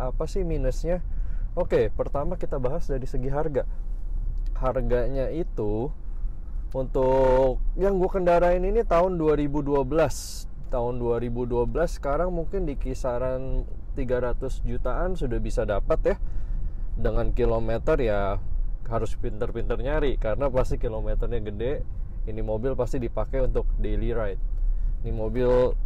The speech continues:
compact banget, buat keluarga muda apalagi pas banget tentunya.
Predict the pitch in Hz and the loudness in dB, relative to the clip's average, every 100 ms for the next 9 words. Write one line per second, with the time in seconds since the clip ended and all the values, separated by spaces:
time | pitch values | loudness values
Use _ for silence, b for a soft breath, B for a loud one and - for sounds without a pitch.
0 | - - - - - - 113 107 117 - | 0 -2 -2 -2 -2 -2 -2 0 -2 -2
1 | 104 120 165 190 - - - 113 101 - | -2 0 0 0 0 -2 -2 -2 -2 -2
2 | 110 107 107 104 107 131 127 110 113 117 | 0 0 0 0 0 -2 -2 -2 -2 -2
3 | 110 - 107 - 107 120 113 107 104 98 | -4 -4 -4 -4 -4 -4 -4 -4 -2 -2